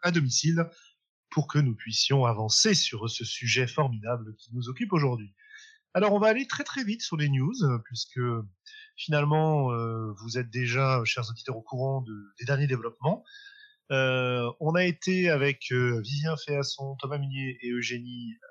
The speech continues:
à la convention Orchidée à Lausanne. Et, bah, si vous avez pris le temps d'écouter les fameuses conférences qu'ils ont fait à cette occasion, que nous avons diffusées, eh bien, vous savez déjà de quoi on a parlé là-bas, puisque globalement, on a beaucoup, beaucoup parlé de leur sujet.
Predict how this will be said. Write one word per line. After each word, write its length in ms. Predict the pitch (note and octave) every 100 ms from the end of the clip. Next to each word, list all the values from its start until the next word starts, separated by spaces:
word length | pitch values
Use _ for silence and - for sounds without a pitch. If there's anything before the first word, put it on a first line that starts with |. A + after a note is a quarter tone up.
| _
à 80 | C3+
la 80 | B2+
convention 460 | B2 B2 - B2 - _ -
Orchidée 460 | A3 - G3+ G3 -
à 80 | B2+
Lausanne. 340 | B2 F#3 C4 C#4+ - - - - _ _
Et, 280 | D3+ B3 D4
bah, 340 | F#3 A#2+ A2+ A2
si 260 | - - A3+
vous 180 | A3+ F3+
avez 220 | D#3+ D#3+
pris 220 | - G3+
le 180 | E3+ -
temps 160 | D#3+
d'écouter 640 | C#3+ A3+ - A3+ - A3 G3+ - - - _ _ _ -
les 380 | A#2 A#2 A2+ A2+ -
fameuses 500 | C3 C3+ D3 A#2+ G#2 G#2 G2+
conférences 520 | - C4+ F#3 C#3+ C3+
qu'ils 260 | - A2 A2
ont 80 | G#2 -
fait 180 | E3 D#3 -
à 80 |
cette 180 | - D#3+
occasion, 540 | D#3 B2+ A#2 A2 F3 C4+ _ - - - - -
que 80 | G3+
nous 180 | F3+ C#3+
avons 200 | B2+ B2
diffusées, 560 | A2+ - A#2 G2+ D#3+
eh 60 | E3+
bien, 200 | A2 E3+
vous 120 | C#3
savez 260 | - A#2 A#2
déjà 220 | G#2+ F3
de 220 | E3 C3+
quoi 300 | B2+ - F#3
on 100 | - A#2
a 60 |
parlé 260 | A#2 A2 A3+
là-bas, 280 | G3 E3 -
puisque 280 | C3 - A2+
globalement, 360 | G#2+ G#2+ A#2+ F3
on 60 |
a 80 | A#2+
beaucoup, 240 | D3+ G#3
beaucoup 180 | E3 D3
parlé 220 | C#3 B2+
de 80 | E3
leur 160 | C#3+ -
sujet. 400 | - A#2+ A#2+